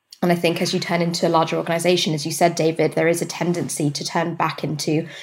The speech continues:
"Well, we've got these layers of hierarchy, let's use them." Um, but that ultimately then kind of goes back into a world where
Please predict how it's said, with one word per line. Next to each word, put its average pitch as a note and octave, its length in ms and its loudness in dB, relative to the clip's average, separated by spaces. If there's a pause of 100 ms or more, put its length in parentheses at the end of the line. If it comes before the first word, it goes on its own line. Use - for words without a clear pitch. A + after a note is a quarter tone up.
(120)
"Well, F3 120 2
we've F3 180 6
got - 200 4
these F3 160 4
layers E3+ 300 2
of D#3 80 -4
hierarchy, E3+ 640 2
let's - 260 -2
use F3 260 2
them." - 440 -4 (580)
Um, D#3 360 2 (160)
but D#3 140 6
that - 180 4
ultimately F#3 520 4
then D#3+ 300 2
kind D#3+ 200 0
of E3+ 100 -2
goes D#3+ 180 4
back D#3 220 0
into E3+ 200 -4
a E3+ 40 0
world D#3+ 260 2
where D3+ 420 2